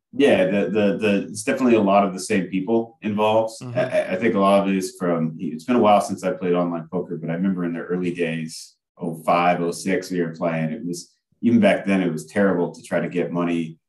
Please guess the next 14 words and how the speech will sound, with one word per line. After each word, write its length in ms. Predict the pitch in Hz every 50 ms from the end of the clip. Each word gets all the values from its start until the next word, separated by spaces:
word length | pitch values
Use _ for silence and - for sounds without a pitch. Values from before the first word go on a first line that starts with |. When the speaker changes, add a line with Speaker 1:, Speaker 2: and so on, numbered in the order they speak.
| _ _ _ _ _
Speaker 1:
to 100 | - -
play 520 | - - 104 98 92 90 87 87 87 - - _ _ _
poker 240 | 101 92 - - 92
online. 280 | 90 92 92 95 101
So 140 | 98 - 104
I 60 | 92
think 160 | 92 143 143 -
a 60 | 98
lot 240 | 90 98 101 104 101
of 80 | 98
those 400 | 92 90 87 85 - - - _ _ _ _
poker 220 | - 110 110 107 98
guys 360 | 90 90 85 87 - - - _ -
all 480 | 90 98 98 98 98 98 98 95 -